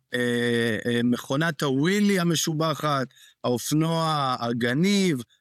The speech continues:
האופנוע של הערסים, המכונה, אה, המוצלחת, רב המכר, דגם ה-S P, שמונים וחמש אלף שקל, ובסטוריז שעשיתי,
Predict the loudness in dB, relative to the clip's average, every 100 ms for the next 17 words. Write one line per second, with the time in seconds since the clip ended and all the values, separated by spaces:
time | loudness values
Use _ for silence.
0 | -6 -2 -2 -2 0 0 0 -2 -4 -4
1 | -2 -2 0 -2 -2 -2 0 -2 -4 _
2 | _ -2 -2 -2 -4 -2 0 0 0 -2
3 | -2 -6 _ _ -4 -2 0 0 -2 -2
4 | -2 -2 -4 -4 -2 -2 -2 -2 -2 -2
5 | -8 -18 _ _ -2 0 0 0 0 0
6 | -2 -2 0 0 -4 _ _ _ -20 -10
7 | -4 -2 0 0 0 -2 -4 -6 -2 0
8 | -2 _ -8 -2 0 2 0 -2 -2 0
9 | 0 0 -2 -2 -2 -2 -2 -2 -4 _
10 | _ _ -4 -2 -2 -4 -4 -2 0 0
11 | -2 -2 -2 -2 -2 2 0